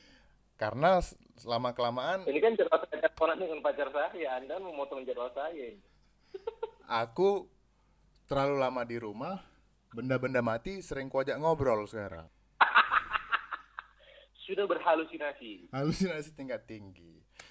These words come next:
Speaker 1: Cuman ngomongin perempuan, Dinasti.
Speaker 2: Tapi, enggak, enggak, sebentar, sebentar.
Speaker 1: Oke.
Speaker 2: Emang, emang udah enggak pacaran lagi?
Speaker 1: Ya, tidak dong.
Speaker 2: Kenapa?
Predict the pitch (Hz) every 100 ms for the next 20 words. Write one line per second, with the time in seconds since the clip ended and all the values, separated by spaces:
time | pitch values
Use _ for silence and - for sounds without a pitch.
0 | - 180 143 120 131 147 156 160 160 -
1 | 170 170 196 131 110 117 113 113 180 -
2 | 269 233 - - _ - 220 214 202 160
3 | 190 165 139 151 143 143 160 131 98 -
4 | - - _ _ _ 165 175 165 156 156
5 | 160 147 - - 147 139 147 139 - _
6 | _ _ _ 123 107 147 196 104 117 160
7 | - - _ _ _ _ _ _ - -
8 | _ - - - _ 139 196 262